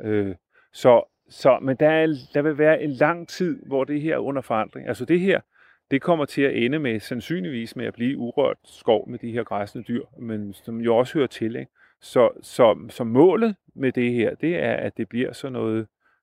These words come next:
vild skov, altså det bliver natur, altså det bliver virkelig helhjertet natur.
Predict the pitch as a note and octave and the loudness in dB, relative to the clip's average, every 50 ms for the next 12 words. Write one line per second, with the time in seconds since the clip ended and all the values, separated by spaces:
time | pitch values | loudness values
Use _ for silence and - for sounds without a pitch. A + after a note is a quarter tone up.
0 | _ _ A#2 A2+ C3 C3 - - - - - B2 G#2+ G2 - A2 G2 - A#2 - | _ _ -6 -4 -4 -4 -4 -8 -10 2 4 4 4 4 2 -4 -6 -6 -6 -4
1 | A#2+ A#2+ A#2 A#2 A#2 A2+ - - - C3+ - - - - - G#2 - - - - | -2 -2 0 0 -2 -4 -6 -6 -6 -6 -6 -6 -8 -10 -12 -10 -8 -8 -4 0
2 | C3+ D#3 C#3+ B2 A#2+ A#2+ - D3 C3+ G#2 A2+ G#2+ G#2+ A2+ B2+ B2 A#2+ A2+ A#2 A2 | 0 0 2 0 0 0 -2 -4 -6 -4 -4 -2 -2 -2 -2 -2 -2 -2 -4 -6
3 | G#2+ G2+ G2+ F#2+ - - - - - | -8 -8 -10 -12 -12 -12 -12 -14 -14